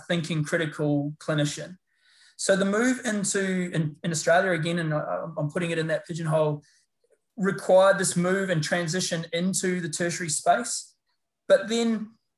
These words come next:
that initial transition into the tertiary space wasn't without issues, because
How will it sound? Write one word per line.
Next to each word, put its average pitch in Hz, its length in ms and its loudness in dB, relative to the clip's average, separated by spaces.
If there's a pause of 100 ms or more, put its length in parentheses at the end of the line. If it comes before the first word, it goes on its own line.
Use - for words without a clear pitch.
(100)
that 226 260 4
initial 208 420 2
transition 190 560 0
into 185 240 0
the 175 80 -4
tertiary 196 360 -2
space - 640 0 (100)
wasn't 190 380 2
without 180 440 6
issues, 156 540 -2
because 190 640 -2